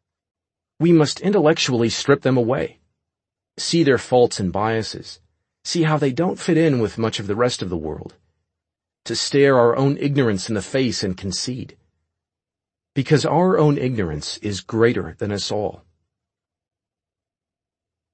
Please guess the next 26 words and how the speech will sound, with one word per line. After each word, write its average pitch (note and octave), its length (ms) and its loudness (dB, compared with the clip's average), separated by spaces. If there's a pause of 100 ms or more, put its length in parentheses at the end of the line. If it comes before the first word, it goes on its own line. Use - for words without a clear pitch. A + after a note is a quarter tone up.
(180)
Manson's C#3 640 0
Law B2+ 380 2
of B2+ 100 -2
Avoidance. F#2+ 800 -4 (1600)
Chances G#3 360 -4
are D#3+ 140 4
you've C#3+ 180 2
heard A#2+ 240 0
some A#2+ 240 -2
form A2 400 -2
of E2 140 -8
Parkinson's F#2 600 -2
Law. F2+ 360 -2 (880)
Work D3+ 240 2
expands A#2 640 -2
so - 140 -8
as F#2 220 -6
to F#2+ 100 -8
fill A#2+ 260 -2
up - 140 -6
the - 80 -10
time A2 340 -2
available F#2+ 560 -2
for F#2 220 -8
its F2+ 160 -8
completion. - 580 -8